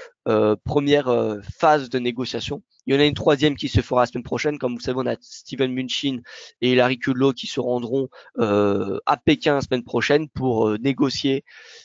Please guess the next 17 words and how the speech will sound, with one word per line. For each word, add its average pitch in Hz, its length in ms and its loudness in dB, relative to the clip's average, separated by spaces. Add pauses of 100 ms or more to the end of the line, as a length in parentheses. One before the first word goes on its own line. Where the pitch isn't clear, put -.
(140)
Mais, 117 320 2
mais 117 140 0
voilà, 117 220 2 (120)
ça - 160 -10
fait 120 160 -4
deux 147 400 4
phases 143 400 2
de 127 120 -6
négociation 127 640 -4
et 143 100 0
il 131 80 -2
n'y 123 80 0
a 120 60 0
pas 147 240 0
d'avancée, 127 580 0 (460)
euh, 107 500 2
concrète. - 440 -6